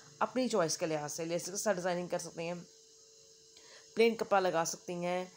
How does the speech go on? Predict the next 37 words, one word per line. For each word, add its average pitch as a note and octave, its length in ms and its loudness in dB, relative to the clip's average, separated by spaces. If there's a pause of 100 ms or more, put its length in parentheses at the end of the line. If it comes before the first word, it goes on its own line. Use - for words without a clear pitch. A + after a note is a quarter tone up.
(520)
जैसे B3+ 440 0 (120)
आपको B3+ 240 2
design G3+ 260 0
पसंद G3 320 -4
आता G3 160 0
है G3 140 0
आप G3 300 0
वैसे F#3 240 -2
ही A3 80 2
बना F3 240 0
सकती E3+ 180 -8
हैं। F#3+ 80 -2
इस F#3 160 -6
डिज़ाइन F3+ 280 0
में F3+ 100 -6
आपको F#3 260 -2
इस G3 140 -4
वीडियो F#3+ 200 0
में E3+ 100 -8
बहुत F3+ 220 -2
से B3+ 80 2
design G3+ 280 2
मिलेंगे, F#3+ 340 0 (520)
जो C#4 180 6
design B3 220 4
आपको A3 200 2
पसंद G3+ 360 -2
आए G3 120 4
आप G3 100 2
screenshot G3 500 -2
लेके E3+ 340 -2
अपने - 240 -6
कपड़े F3 180 -8
पर D#3 80 -8
बनवा D3 300 -4
सकते - 240 -14
हैं। A2+ 180 -16